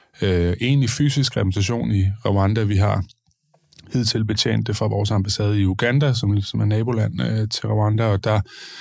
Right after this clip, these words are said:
øh, og der skal så sættes en del, øh, i gang, både i forhold til udviklingsarbejde og rent vand og en række andre ting, men, men så også i forhold til at arbejde videre med, med forhandlinger omkring det her, øh, modtag, øh, center, som vi gerne vil lave, øh, i, øh, Rwanda, hvor vi skal overføre folk, der søger spontan asyl.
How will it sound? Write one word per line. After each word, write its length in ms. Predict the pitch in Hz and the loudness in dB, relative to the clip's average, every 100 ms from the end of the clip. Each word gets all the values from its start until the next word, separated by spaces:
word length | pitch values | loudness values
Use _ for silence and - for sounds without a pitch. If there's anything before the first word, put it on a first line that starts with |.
| - - _ | -20 -20 _
øh, 420 | 110 95 90 90 104 | 0 2 4 2 2
og 160 | 95 | 0
der 180 | 107 107 | 0 0
skal 220 | 101 110 | 0 -2
så 180 | - 104 - - | 0 -2 -2 -2
sættes 200 | 104 92 | -2 0
en 120 | 92 | 0
del, 340 | 90 117 113 104 - | 0 0 0 -4 -4
øh, 120 | 120 | -2
i 80 | 98 | 0
gang, 280 | 101 101 98 | 2 0 0
både 220 | 107 123 | 0 0
i 40 | 113 | 0
forhold 260 | 107 98 | 0 0
til 100 | 95 | 0
udviklingsarbejde 920 | 104 113 107 101 104 98 95 - - | 0 0 -2 -2 -4 -4 -4 -6 -6
og 140 | - 95 | -6 -4
rent 280 | 101 101 98 | -2 0 0
vand 280 | 98 104 | -2 -2
og 80 | 107 | -4
en 100 | 95 | -2
række 220 | 101 101 | -2 -2
andre 160 | 95 101 | 0 -2
ting, 320 | - 104 104 | -2 -4 -2
men, 240 | 101 98 101 | -2 -2 0
men 120 | 95 | -2
så 120 | 110 | 0
også 300 | 90 98 104 | 0 0 -2
i 40 | |
forhold 300 | 110 101 98 | -2 0 0
til 140 | 98 113 | 0 -2
at 540 | 101 - - - - | -4 -6 -20 -10 -2
arbejde 300 | 101 95 92 85 | 0 2 0 0
videre 360 | 101 110 104 | 0 2 2
med, 300 | 101 98 92 | 0 0 0
med 200 | 101 101 | 0 -2
forhandlinger 460 | 101 101 104 - 104 | 0 0 0 0 -2
omkring 320 | 95 107 98 | -2 -2 0
det 80 | 107 | 0
her, 240 | 98 98 98 - | 0 0 -4 -4
øh, 560 | 113 98 95 95 95 95 | -2 0 0 -2 -2 0
modtag, 540 | 104 98 - 101 92 - - - - _ _ | 0 0 0 0 -2 -4 -18 -20 -20 _ _
øh, 240 | 104 90 | 0 2
center, 460 | 87 - 98 104 95 | 2 2 0 0 -2
som 300 | - - 92 | -2 -2 0
vi 60 | 95 | 0
gerne 220 | 95 95 | 2 2
vil 100 | 92 | 2
lave, 380 | 90 92 104 107 | 2 2 0 0
øh, 240 | 107 92 | 0 0
i, 280 | 92 101 95 | 0 2 2
øh, 80 | 92 | 2
Rwanda, 420 | 92 95 90 98 | 0 0 2 0
hvor 140 | 98 92 | 0 -2
vi 80 | |
skal 180 | 95 - | -2 -2
overføre 400 | 92 101 - 101 | -2 0 0 -2
folk, 280 | 95 107 101 - | -2 -2 -4 -4
der 100 | 95 | -4
søger 260 | - 101 | 0 0
spontan 460 | 98 - 92 113 101 | -2 -2 -2 0 0
asyl. 320 | 98 147 151 | 0 0 0